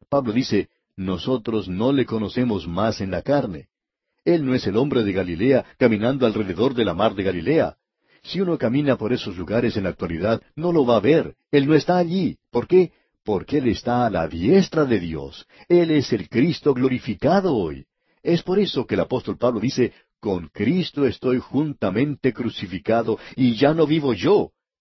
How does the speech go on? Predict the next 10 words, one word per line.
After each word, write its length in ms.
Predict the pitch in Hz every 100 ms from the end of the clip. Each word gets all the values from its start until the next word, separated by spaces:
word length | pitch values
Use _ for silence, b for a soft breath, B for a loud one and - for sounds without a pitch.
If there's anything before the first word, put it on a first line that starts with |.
| -
mas 380 | 87 85 80 73
vive 340 | 107 101 87
Cristo 480 | - 107 151 131 -
en 140 | 104 85
mí". 240 | 85 64 _ _ _ _ _ _ _ _ _ -
Usted 260 | 127 139
aprecia 380 | 117 - 107 92
entonces, 500 | 78 104 107 98 92
amigo 200 | 90 98
oyente, 340 | 90 117 107